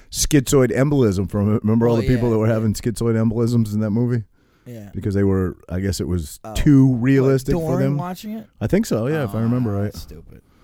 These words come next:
Speaker 2: That's
Speaker 1: And then
Speaker 2: stupid.
Speaker 1: Quado, that fucking alien that came out of the belly of that.
Speaker 2: That was Total Recall?
Speaker 1: That was Total Recall, same movie. Yeah.
Speaker 2: Yeah? Not, uh, not Alien?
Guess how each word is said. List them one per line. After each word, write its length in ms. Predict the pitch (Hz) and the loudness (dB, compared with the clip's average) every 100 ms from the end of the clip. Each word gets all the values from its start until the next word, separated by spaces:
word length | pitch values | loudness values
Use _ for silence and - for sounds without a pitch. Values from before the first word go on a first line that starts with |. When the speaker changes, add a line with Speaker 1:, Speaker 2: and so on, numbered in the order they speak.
| _ | _
Speaker 2:
That's 140 | - 110 | -10 0
Speaker 1:
And 80 | |
then 80 | 117 101 | 0 2
Speaker 2:
stupid. 160 | - | 2
Speaker 1:
Quado, 480 | 131 117 123 120 127 | 4 4 4 2 4
that 200 | 117 - | 2 -2
fucking 360 | - 113 107 110 | -6 -6 -2 -2
alien 380 | 113 117 120 120 | 0 2 2 0
that 120 | 113 | 0
came 180 | 127 123 | 0 2
out 160 | 120 | 2
of 60 | 113 | 0
the 60 | |
belly 320 | 107 113 120 117 | 0 2 2 2
of 60 | |
that. 180 | 113 110 - - - _ _ _ - | 2 -2 -6 -14 -16 _ _ _ -18
Speaker 2:
That 160 | 127 | -14
was 280 | 156 135 127 _ _ | -14 -14 -18 _ _
Total 260 | - 143 131 | -14 -14 -12
Recall? 300 | 120 139 - | -14 -10 -6
Speaker 1:
That 80 | 87 | -6
was 140 | 87 | -6
Total 220 | - 90 | -6 -4
Recall, 340 | 87 80 71 76 | -6 -6 -8 -8
same 200 | 90 92 | -4 -4
movie. 300 | 90 80 80 78 80 | -4 -4 -8 -8 -10
Yeah. 100 | 82 | -10
Speaker 2:
Yeah? 220 | 95 147 180 - _ _ _ - | -10 -14 -16 -20 _ _ _ -20
Not, 280 | 123 135 127 | -16 -14 -14
uh, 260 | 120 113 101 - - | -14 -14 -18 -20 -20
not 180 | 120 80 | -20 -18
Alien? 440 | 113 123 160 170 | -18 -16 -16 -16